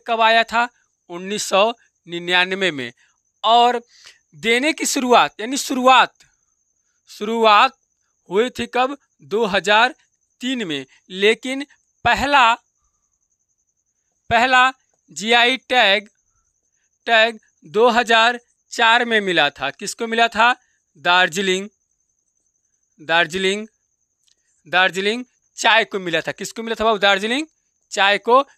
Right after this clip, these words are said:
मिला था। तो मिला है क्या? मैटी केला। केला मिला है किसको? तमिलनाडु को। तमिलनाडु आंसर है इसका। क्या? मैटी केला। वहाँ पे सुनिए बाबू, वहाँ पर वो भी किस क्षेत्र का है? कन्या,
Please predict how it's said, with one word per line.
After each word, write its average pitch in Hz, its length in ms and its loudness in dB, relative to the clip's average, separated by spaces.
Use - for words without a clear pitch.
मिला 160 320 0
था। 120 240 -4
तो 269 100 -4
मिला 247 300 0
है 262 120 0
क्या? 269 200 0
मैटी 214 460 0
केला। 180 380 0
केला 233 360 -2
मिला 220 240 -2
है 226 80 0
किसको? 254 440 -2
तमिलनाडु 202 960 -2
को। 151 200 -8
तमिलनाडु 220 520 -2
आंसर 208 400 0
है 196 60 4
इसका। 170 280 -2
क्या? 180 200 -2
मैटी 185 440 -2
केला। 170 340 0
वहाँ 202 300 0
पे 233 200 0
सुनिए 220 260 -4
बाबू, 156 220 -2
वहाँ 202 160 0
पर 233 140 -2
वो 220 100 0
भी 247 120 -6
किस - 240 -12
क्षेत्र 247 240 -6
का 254 160 2
है? 285 100 0
कन्या, 208 580 0